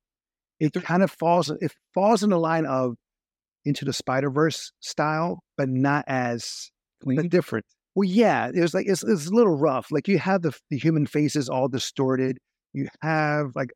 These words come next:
Speaker 1: other
Speaker 2: Yeah,
Speaker 1: things
Speaker 2: I was
Speaker 1: are
Speaker 2: gonna say that. Like, you, like, you see ninety-five percent of the human faces are all, like, slanted or, like,
Speaker 1: Mm-hmm.
Speaker 2: angled. And even the vehicles, like, you, you'll see the vehicles, like, a car is, uh,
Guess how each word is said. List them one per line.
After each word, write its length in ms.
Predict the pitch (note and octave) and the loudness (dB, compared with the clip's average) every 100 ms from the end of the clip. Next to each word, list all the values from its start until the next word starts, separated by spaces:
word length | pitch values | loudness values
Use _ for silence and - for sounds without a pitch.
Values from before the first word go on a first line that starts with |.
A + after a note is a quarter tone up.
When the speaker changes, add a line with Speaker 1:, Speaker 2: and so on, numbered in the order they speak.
| - | -2
Speaker 1:
other 180 | D#3 D3+ | 0 0
Speaker 2:
Yeah, 120 | E3 D3 | 2 0
Speaker 1:
things 160 | A#2+ | 2
Speaker 2:
I 40 | C3+ | 2
was 60 | B2 | 2
Speaker 1:
are 20 | |
Speaker 2:
gonna 160 | D#3 A#2+ | 2 -2
say 280 | - C#3 | 0 2
that. 300 | A#2+ G#2 G2+ - - | 2 2 -2 -6 -4
Like, 200 | A#2+ A2+ | -4 -2
you, 160 | B2+ C#3+ | 0 2
like, 140 | D3 | 2
you 120 | D3 | 2
see 500 | D3 - F#3+ F3+ E3+ - | -2 0 2 2 0 -4
ninety-five 1700 | C#3 C3 C#3 D#3+ F3 D#3+ D#3+ D3+ C3+ A#2 - _ F#2+ G2+ G#2 G2 F2+ | 0 2 4 4 2 2 2 2 2 0 -6 _ 0 2 2 -2 -4
percent 420 | A2 F2 D#2+ C#2 - | -6 -6 -8 -8 -10
of 80 | F#2+ - | -12 -6
the 100 | F#2+ | -4
human 300 | - G#2 F#2+ | 0 0 0
faces 400 | G2+ F#2+ - F2 | -2 -4 -4 -4
are 180 | F#2+ G#2 | -2 2
all, 80 | G#2+ | 2
like, 300 | G2 - - _ _ _ _ _ _ _ _ - | 0 -2 -14 _ _ _ _ _ _ _ _ -14
slanted 840 | - - G#2+ G#2+ G#2+ G2 - - - _ _ - | -12 -4 0 2 0 -2 -6 -8 -12 _ _ -10
or, 200 | G2+ G2+ | -4 0
like, 160 | C3 B2 | 2 4
Speaker 1:
Mm-hmm. 180 | B2 G#2+ | 2 2
Speaker 2:
angled. 460 | A#2 A2+ F2+ - - | 2 2 0 -6 -8
And 180 | G#2+ A#2+ | 0 2
even 240 | B2+ D3 D#3+ | 4 4 4
the 80 | |
vehicles, 840 | G#2+ G2+ A2+ C3+ - F2+ - - - | 2 2 4 4 2 -6 -8 -12 -8
like, 200 | G2+ - | -6 -4
you, 160 | G#2+ G#2+ | -4 -4
you'll 380 | G#2 A2+ G#2+ A2+ | 0 0 2 0
see 140 | - B2 | 0 -2
the 60 | |
vehicles, 460 | G2+ G#2 A2+ C#3 C3 | 2 2 2 0 -2
like, 140 | F#2+ - | -4 -4
a 80 | B2+ | -4
car 360 | - F3 E3+ D3+ | 4 6 6 4
is, 360 | A#2+ A#2 A2 | 2 2 2
uh, 240 | A2+ G#2 | 0 0